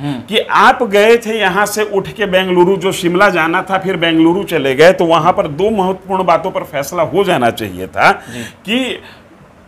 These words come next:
Speaker 2: इस ग्रुप का convener कौन होगा। आपके तरफ से उम्मीदवार थे नीतीश कुमार, और नीतीश कुमार ने प्रेस कॉन्फ्रेंस में, तेईस जून की प्रेस कॉन्फ्रेंस में कहा था कि अगली मीटिंग में सीट वाइज डिसीजन हो जाएगा कि कौन कहां से लड़ेगा।
Speaker 1: जी।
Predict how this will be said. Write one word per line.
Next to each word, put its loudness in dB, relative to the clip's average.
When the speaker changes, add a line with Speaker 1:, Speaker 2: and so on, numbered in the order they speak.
Speaker 2:
इस -2
ग्रुप 0
का 6
convener 2
कौन -2
होगा। -2
आपके 2
तरफ -2
से -2
उम्मीदवार 2
थे -2
नीतीश -4
कुमार, -14
और 4
नीतीश -4
कुमार 0
ने 0
प्रेस -2
कॉन्फ्रेंस -2
में, -4
तेईस -2
जून -6
की -8
प्रेस -6
कॉन्फ्रेंस -4
में -8
कहा 0
था -4
कि -8
अगली 2
मीटिंग -2
में -2
सीट -2
वाइज 0
डिसीजन -6
हो -4
जाएगा -2
कि -6
कौन -4
कहां -4
से -4
लड़ेगा। -4
Speaker 1:
जी। -10